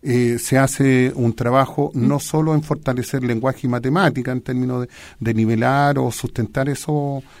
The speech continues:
Speaker 1: esos aprendizajes, sino que también integral desde el punto de vista de fortalecer la orientación vocacional,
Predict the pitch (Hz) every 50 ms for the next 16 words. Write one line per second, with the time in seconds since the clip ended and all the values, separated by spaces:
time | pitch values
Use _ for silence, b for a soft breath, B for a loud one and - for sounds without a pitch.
0 | b b - 110 - 143 135 131 131 135 135 131 127 - - 175 175 - - 226
1 | 214 B B B B B B - - 131 139 143 131 127 127 120 113 104 117 127
2 | 147 160 180 202 - - 151 123 120 - 131 123 123 135 143 143 139 139 123 117
3 | 110 - 131 120 - 120 117 131 131 - - 131 117 107 113 107 - - 107 -
4 | - 110 101 104 - - 131 131 131 131 135 135 135 131 131 117 - 127 - -
5 | 135 127 131 127 127 120 - 135 127 131 135 135 139